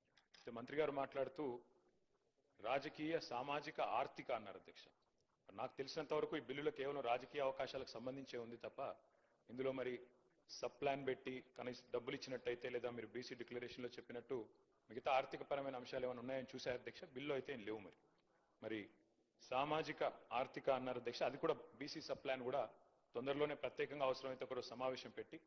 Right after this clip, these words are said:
బీసీ సబ్ ప్లాన్ కూడా పెట్టాలి అని చెప్పి కూడా రాష్ట్ర ప్రభుత్వాన్ని తమరి ద్వారా నేను కోరుతా ఉన్నా అధ్యక్ష.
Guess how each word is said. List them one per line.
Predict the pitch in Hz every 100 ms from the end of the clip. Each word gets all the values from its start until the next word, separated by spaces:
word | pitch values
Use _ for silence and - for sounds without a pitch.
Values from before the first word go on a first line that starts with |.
| _ _ _ _ 131
బీసీ | 151 156
సబ్ | - -
ప్లాన్ | 135 135
కూడా | 135
పెట్టాలి | 123 117 - 143 139
అని | 123
చెప్పి | 123 110
కూడా | 127 123 - - _ _ -
రాష్ట్ర | 123 -
ప్రభుత్వాన్ని | - 120 117 131 160
తమరి | 117 113
ద్వారా | 117 135
నేను | 104
కోరుతా | 113 107 104
ఉన్నా | 95
అధ్యక్ష. | 92 87 -